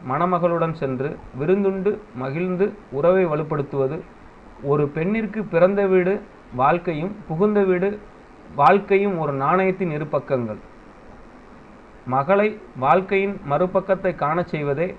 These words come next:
மறுவீடு ஆகும். கோவிலுக்கு அழைத்துச் செல்லுதல். நல்ல திருமண வாழ்க்கை வேண்டும் என்பது மணமக்களின் பிரார்த்தனைகளில் ஒன்றாக அமைந்திருக்கும்.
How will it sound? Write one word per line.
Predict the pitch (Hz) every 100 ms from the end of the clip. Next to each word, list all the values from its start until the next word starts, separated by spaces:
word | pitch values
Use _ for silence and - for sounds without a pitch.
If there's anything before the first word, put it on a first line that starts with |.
| 135
மறுவீடு | 123 139 175 175 147 135
ஆகும். | 120 107 - - - - - - - - - -
கோவிலுக்கு | 175 214 226 208 196 185
அழைத்துச் | 151 156 165
செல்லுதல். | 147 127 113 110 - - - -
நல்ல | 131 170 208
திருமண | 208 185 185 180
வாழ்க்கை | 170 165 165
வேண்டும் | 151 147 147 139 - - -
என்பது | 143 147 147 151 175 -
மணமக்களின் | 131 151 170 170 151 147 139
பிரார்த்தனைகளில் | 139 147 165 151 151 147
ஒன்றாக | 131 135 147 143 135
அமைந்திருக்கும். | 135 135 131 123 135